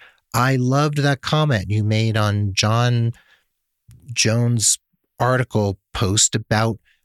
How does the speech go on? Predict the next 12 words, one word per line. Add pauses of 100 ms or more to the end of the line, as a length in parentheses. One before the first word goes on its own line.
(120)
um, (140)
the
latest
pandemic
numbers.
I
loved
what
you
expressed
there,
and